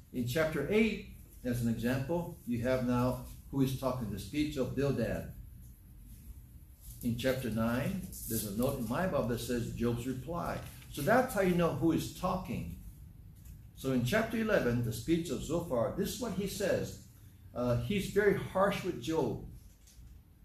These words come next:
And this is indicative of his friend's evaluation of Job's suffering. In verse number three, "Oh, but oh, that God would speak and open his lips against thee." Uh, that's in chapter eleven, right? Job.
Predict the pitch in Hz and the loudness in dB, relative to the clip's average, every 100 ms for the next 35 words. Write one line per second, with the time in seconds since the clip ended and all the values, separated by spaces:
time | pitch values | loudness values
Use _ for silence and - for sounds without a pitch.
0 | - - - 135 117 208 - 170 139 123 | -20 -20 -6 0 6 6 6 2 2 2
1 | 165 170 160 135 127 123 - 151 160 156 | 4 4 2 2 2 0 0 -2 0 -2
2 | - 127 131 139 139 139 - 143 123 120 | -4 -2 0 2 2 2 0 0 -2 0
3 | 120 123 - - 202 185 135 95 - - | 2 2 0 -4 -4 -2 -2 -4 -6 -10
4 | - - - - - - 120 113 151 - | -14 -18 -18 -18 -20 -8 -2 2 2 2
5 | 165 165 214 220 165 - - - - - | 2 2 0 -2 -2 -6 -12 -16 -18 -18
6 | - - - - - - - - - - | -18 -16 -16 -18 -18 -18 -18 -20 -20 -20
7 | - - 147 139 139 185 190 143 113 143 | -12 -2 2 4 6 8 8 6 2 4
8 | 160 160 - 143 143 143 - - 113 113 | 2 0 -2 -2 -2 -2 -10 -12 -2 2
9 | 139 143 143 131 127 131 - - 113 104 | 2 2 -2 -2 2 0 -2 -8 -6 0
10 | 123 123 123 107 87 - - - - - | 2 2 -2 -6 -6 -10 -18 -20 -20 -20
11 | - - - - - - - 117 110 117 | -20 -20 -20 -20 -20 -20 -12 -4 -4 -2
12 | 123 120 120 127 120 107 120 185 190 - | -4 -2 0 0 -2 -2 -2 -2 -4 -8
13 | - - - 104 - - 110 117 - - | -14 -18 -6 -2 -2 -4 -4 -2 -2 -4